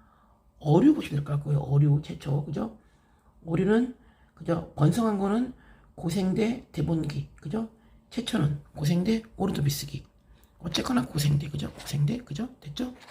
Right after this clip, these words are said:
니은 맞네요. 이번에 히말라야 신생대죠? 여기 이, 이, 그죠? 신생대 이, 그죠? 어, 맞네요, 그죠? 답은 니은, 디귿.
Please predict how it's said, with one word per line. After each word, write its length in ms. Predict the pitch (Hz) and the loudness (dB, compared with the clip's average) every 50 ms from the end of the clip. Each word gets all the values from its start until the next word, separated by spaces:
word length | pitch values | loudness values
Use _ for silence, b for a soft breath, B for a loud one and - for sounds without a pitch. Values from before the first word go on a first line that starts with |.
| - | -6
니은 180 | 190 147 151 147 | -2 0 2 4
맞네요. 520 | 143 143 139 143 151 165 214 254 269 277 - - _ _ _ _ _ _ _ _ _ _ _ _ _ _ _ _ _ _ _ - b b b b b b _ - | 4 4 2 2 0 -2 -2 -4 -4 -6 -10 -20 _ _ _ _ _ _ _ _ _ _ _ _ _ _ _ _ _ _ _ -20 b b b b b b _ -12
이번에 460 | - 147 143 151 151 170 196 202 B B B B B B B B B B | -10 -6 -2 2 2 2 2 0 B B B B B B B B B B
히말라야 480 | - 233 254 254 247 160 143 147 B B B B B B B | -2 0 0 2 4 4 2 2 B B B B B B B
신생대죠? 680 | - - - 240 247 262 277 269 240 214 233 240 247 247 - - _ - | -10 -4 0 0 2 2 2 2 0 0 0 0 -2 -2 -6 -12 _ -4
여기 200 | 147 147 143 143 - | -4 -4 -4 -4 -6
이, 120 | - 196 | -4 -4
이, 260 | 147 143 - 175 165 143 | -4 -4 -2 -2 -2 -2
그죠? 200 | 143 147 143 165 | -2 -2 -2 -2
신생대 400 | - - 156 151 - 151 147 - - | -2 0 -2 0 0 0 -2 -2 -4
이, 160 | - 143 147 | -6 -6 -6
그죠? 260 | - 160 180 220 240 - | -4 -2 -2 -2 -4 -4
어, 100 | - 147 | -6 -6
맞네요, 320 | 143 156 151 143 139 147 147 | -4 -2 0 2 2 2 2
그죠? 240 | 135 139 151 147 - | 0 0 0 -2 -2
답은 280 | - - 135 131 - b b b b b b b - | -2 -2 -2 -2 -4 b b b b b b b -6
니은, 200 | 127 135 139 139 | 0 4 4 4
디귿. 220 | 135 151 139 - | 4 2 -4 -6